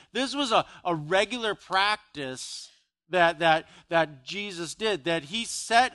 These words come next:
aside the Sabbath, and he, and it was an important thing for him to go to the synagogue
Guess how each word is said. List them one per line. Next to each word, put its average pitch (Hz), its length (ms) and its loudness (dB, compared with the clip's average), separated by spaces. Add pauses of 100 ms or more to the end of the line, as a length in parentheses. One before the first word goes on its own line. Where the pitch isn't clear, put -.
aside 196 800 4
the 160 100 -6
Sabbath, 185 720 0
and 165 120 -4
he, 165 180 -4 (260)
and 175 440 4 (240)
it 190 200 -2
was 175 240 -4
an 165 60 -6
important 226 500 -2
thing 190 240 -2
for 175 180 -6
him 226 340 -4
to 190 120 -14
go 208 200 0
to 220 80 -2
the 185 120 -6
synagogue 151 920 -2